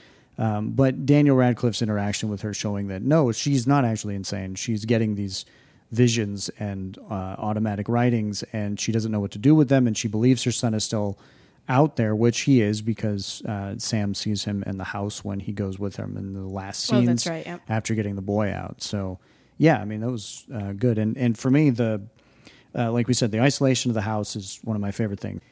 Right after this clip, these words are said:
Speaker 1: He's in the house alone for that all night 'cause <laughs> stupidly, in perfect haunted house fashion, uh, haunted house movie <laughs> fashions, he's just like, "No, don't worry, I'm gonna work through the night,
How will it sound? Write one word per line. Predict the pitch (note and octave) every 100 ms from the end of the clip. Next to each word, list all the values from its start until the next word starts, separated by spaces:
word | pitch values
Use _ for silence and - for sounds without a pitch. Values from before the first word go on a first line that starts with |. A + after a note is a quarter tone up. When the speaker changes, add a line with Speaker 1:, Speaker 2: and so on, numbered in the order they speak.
| _
Speaker 1:
He's | - C3 A#2+ A2 - -
in | C3
the | C3+
house | B2+ B2+
alone | C3 B2 B2 A#2+
for | -
that | A#2 A2 -
all | A#2+
night | A2+ A2+ A2+ -
'cause | B2 A2 - - A#2 -
<laughs> | - - -
stupidly, | - - - C#3 C3+ A#2+ A#2+ A2+ - - _
in | C#3 B2
perfect | A#2 D#3 D3+ D3 -
haunted | C#3 C3 B2
house | B2 A#2
fashion, | B2+ B2+ B2 A2+ G#2+ A#2 _ _ _ -
uh, | D3 A#2+
haunted | G#2+ B2 A#2
house | A2+ G#2+ F3+ A3+
movie | C3 B2 A#2 -
<laughs> | D3 -
fashions, | G2+ B2+ - C3 B2 -
he's | B2+ A#2+ -
just | B2 -
like, | A#2+ A2+ - - - - -
"No, | D3+ D#3+
don't | E3
worry, | D#3+ D3+
I'm |
gonna | E3 E3
work | C#3 C3+
through | D3
the | A#2+
night, | A#2+ A#2+ B2+